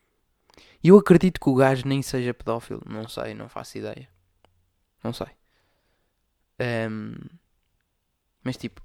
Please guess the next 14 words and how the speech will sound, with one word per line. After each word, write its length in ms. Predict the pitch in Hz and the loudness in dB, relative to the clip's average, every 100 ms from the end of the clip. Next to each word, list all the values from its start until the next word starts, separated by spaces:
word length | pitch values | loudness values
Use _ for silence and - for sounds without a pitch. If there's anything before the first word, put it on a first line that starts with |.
| - | -12
achaste 420 | 131 180 - 131 | -8 -8 -8 -8
bem 340 | 117 117 113 - | -6 -6 -8 -16
ter 160 | - 120 | -6 -2
essa 240 | 120 - | -2 -2
atitude 440 | 117 - - 127 120 | -6 -6 -12 -10 -10
de 60 | - - | -14 -8
pedófilo? 560 | 123 110 110 - 110 - _ _ _ | -4 -2 -4 -10 -14 -14 _ _ _
Especialmente 600 | - - - 117 120 117 | -20 -8 -2 -2 -2 -6
à 40 | |
frente 360 | 110 - 120 117 _ - | -8 -8 -10 -10 _ -20
de 80 | - | -8
toda 260 | - 117 | -2 -2
a 80 | 110 | -2
gente. 220 | 110 123 | -6 -14